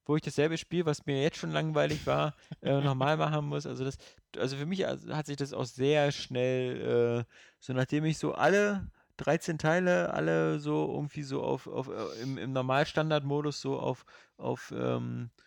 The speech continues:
Speaker 1: auf drei Sterne oder so, nee, das heißt ja, äh, auf, auf A, genau, die haben ja diese Schulnoten da mit A, B, C und, und, äh, S wie, wie der Superb, ähm,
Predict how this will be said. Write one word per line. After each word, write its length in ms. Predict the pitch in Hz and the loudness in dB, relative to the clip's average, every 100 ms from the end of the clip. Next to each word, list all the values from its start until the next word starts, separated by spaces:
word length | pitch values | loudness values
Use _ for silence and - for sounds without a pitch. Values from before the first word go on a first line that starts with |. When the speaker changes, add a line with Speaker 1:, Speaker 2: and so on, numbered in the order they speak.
| _ _ | _ _
Speaker 1:
auf 160 | 127 - | -12 -8
drei 200 | - 135 | -2 -2
Sterne 440 | - 123 135 147 | 0 -2 0 -2
oder 260 | 127 131 131 | -2 -2 -2
so, 120 | 127 | -4
nee, 140 | 123 123 | -4 -4
das 120 | 120 | -2
heißt 200 | 131 135 | -4 -2
ja, 120 | 113 | -2
äh, 60 | 110 | 0
auf, 320 | 110 107 - | 0 -2 0
auf 220 | 117 - | -2 0
A, 340 | 104 135 156 - - | 0 2 0 -6 -4
genau, 260 | 120 131 | -2 0
die 100 | 127 | -2
haben 120 | 117 | -2
ja 60 | 113 | -2
diese 420 | 113 110 107 107 | -2 0 0 0
Schulnoten 560 | 107 - 143 131 131 127 | -4 -4 -2 0 -2 -2
da 240 | 123 120 | -4 -4
mit 200 | 113 - | -6 -4
A, 120 | 120 120 | -2 0
B, 160 | 117 | -2
C 340 | - 127 131 131 | -2 -4 -4 -4
und, 380 | 117 113 113 | -6 -8 -10
und, 380 | 110 117 113 113 | -8 -8 -8 -10
äh, 180 | 104 113 | -6 -4
S 260 | - 135 - | -2 -4 -6
wie, 300 | 120 107 107 110 | -6 -6 -10 -8
wie 80 | 110 | -2
der 180 | 113 110 | 0 0
Superb, 540 | - 117 117 135 - - - - _ | -4 -6 -4 -4 -8 -18 -20 -20 _
ähm, 520 | - 120 117 117 117 | -2 0 0 -2 -8